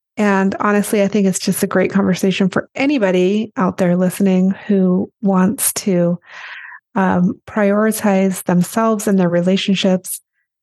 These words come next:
in their lives and in their work. So, uh, as I said before, the, f-, the, um, she's going to be at a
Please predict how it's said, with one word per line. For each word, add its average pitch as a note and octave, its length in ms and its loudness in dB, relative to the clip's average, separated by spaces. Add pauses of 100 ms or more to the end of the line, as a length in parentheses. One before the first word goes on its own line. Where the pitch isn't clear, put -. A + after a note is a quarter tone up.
(220)
in F#3 580 0
their F3+ 220 0
lives F3+ 480 0
and F#3+ 160 0
in F#3 260 0
their - 180 0
work. - 540 -4 (840)
So, A3 880 0
uh, G#3 680 0 (460)
as A3+ 160 0
I B3+ 80 2
said A#3+ 240 -2
before, C4+ 480 0
the, A#3+ 100 -2
f-, - 220 -8 (160)
the, G3 480 2
um, F#3+ 340 0 (120)
she's - 260 0
going A3+ 220 2
to A3 100 -4
be A3 300 0
at F#3+ 200 0
a F3 240 2